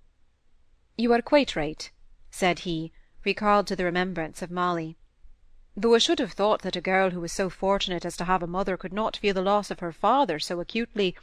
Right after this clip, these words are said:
as one who is motherless must suffer from her deprivation."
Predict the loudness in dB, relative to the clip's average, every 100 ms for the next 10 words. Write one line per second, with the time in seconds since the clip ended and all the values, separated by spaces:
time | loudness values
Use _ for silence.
0 | -20 -20 -20 -2 0 4 4 6 4 4
1 | 4 4 4 0 -4 -4 -4 -4 0 0
2 | 0 -6 -8 -4 -4 -4 -4 -2 -2 -4
3 | -10 -16